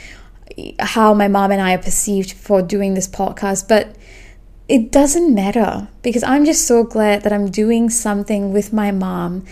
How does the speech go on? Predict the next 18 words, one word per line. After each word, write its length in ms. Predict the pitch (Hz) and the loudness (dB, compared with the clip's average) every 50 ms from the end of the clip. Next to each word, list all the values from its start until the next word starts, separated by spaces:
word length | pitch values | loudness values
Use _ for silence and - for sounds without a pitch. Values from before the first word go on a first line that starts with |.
| - - - - - - - 220 | -20 -20 -20 -20 -20 -16 -4 0
that 280 | 208 214 208 208 - | 2 4 4 4 2
is 160 | - 214 196 | 0 -2 0
so 280 | - - - 226 233 254 | 0 0 2 4 4 6
enjoyable, 1000 | 262 262 254 254 220 190 190 190 190 185 185 - 180 175 175 175 175 165 - - - - - - | 6 6 6 4 4 2 4 4 2 2 0 -2 -2 -2 -2 -2 -4 -4 -8 -14 -20 -20 -20 -6
that 200 | - 208 196 202 | -4 -2 -2 0
we 100 | 202 214 | 0 0
both 340 | 190 - 240 254 269 269 262 | 2 4 6 6 6 4 2
look 160 | 214 220 220 | 0 -2 -2
forward 500 | - - - 214 196 190 190 202 208 202 - | -2 -4 0 2 4 4 4 4 2 0 -4
to 160 | - 220 214 | -4 -4 -2
on 140 | 196 190 185 | -2 -2 -2
weekends 540 | 190 185 185 190 - 202 190 185 185 - - | -4 -4 -4 -4 -4 -4 -4 -4 -6 -6 -8
when 80 | 196 | -8
we 40 | 185 | -2
get 180 | - 208 202 - | -2 -2 -2 -2
to 100 | - 202 | -6 -4
jump 320 | - 220 202 196 185 190 | -2 -2 -2 -2 -4 -4
on 360 | 202 190 185 185 180 190 202 | -4 -4 -4 -4 -4 -6 -8